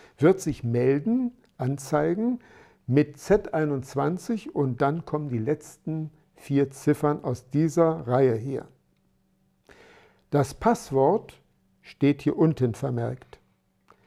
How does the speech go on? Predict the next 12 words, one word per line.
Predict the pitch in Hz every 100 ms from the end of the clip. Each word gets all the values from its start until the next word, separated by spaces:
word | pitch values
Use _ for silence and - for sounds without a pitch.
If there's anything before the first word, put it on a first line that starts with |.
| _ _ -
Das | 170 -
müssen | 151 165 170
wir | 151 147
dann | 139 -
eingeben. | 123 107 104 107 101 117 - _ _ _
Wir | -
gucken | - 180 170
uns | 143 -
das | 151 147
jetzt | 147 - 135
mal | 110 110
an. | 117 113 196 262